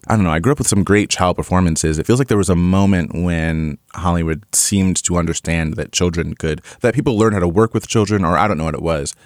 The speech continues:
But I just have all these reaction gifs in my head from years of shows like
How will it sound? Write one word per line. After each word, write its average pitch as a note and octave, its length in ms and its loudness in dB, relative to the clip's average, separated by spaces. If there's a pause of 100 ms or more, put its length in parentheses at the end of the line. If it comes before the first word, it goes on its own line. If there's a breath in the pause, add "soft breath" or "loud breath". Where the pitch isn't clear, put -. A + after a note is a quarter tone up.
(140 soft breath)
But F2+ 240 0 (260 loud breath)
I G2+ 60 2
just A#2 160 0
have C3 120 2
all A2 120 4
these F#2+ 500 2
reaction G2 360 0
gifs - 220 -2
in E2+ 120 -2
my D#2+ 160 -2
head E2 420 0
from E2 320 -2
years E2 540 0
of D#2+ 200 -2
shows D#2+ 480 0
like D#2+ 340 -2